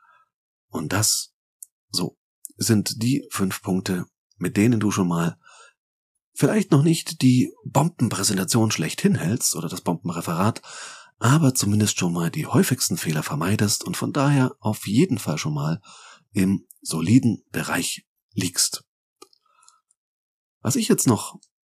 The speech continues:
einstreue an der Stelle, ist nochmal der Hinweis auf die Late-Night-Rhetorik. Würde mich wirklich sehr freuen, wenn du da dabei bist.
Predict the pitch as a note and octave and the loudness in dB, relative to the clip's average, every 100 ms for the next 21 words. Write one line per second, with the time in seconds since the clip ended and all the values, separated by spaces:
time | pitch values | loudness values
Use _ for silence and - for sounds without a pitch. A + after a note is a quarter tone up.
0 | _ _ F3 G#3 - E2+ E2 D2+ D#2 E2+ | _ _ 2 2 2 0 0 -2 -2 0
1 | F#2 B2+ - D#3+ E3+ D#3 C3+ G#2 F#2 A2 | 0 0 -2 -2 2 2 2 2 2 2
2 | G#2+ - - F2 F3+ - C#3+ C3+ A#2+ B2 | 0 -2 -2 0 2 0 0 0 -2 2
3 | A#2 A2+ - F2 F2+ E2+ - E2 - - | 2 2 -2 -6 -4 -4 -4 -6 -4 -4
4 | - C#3+ B2+ F2+ F2+ F#2 F2 C#2 C#2 - | 0 0 0 0 0 0 -4 -6 -8 -8
5 | - - - G#2+ B2 A2+ - | -8 -6 -2 0 0 -2 -4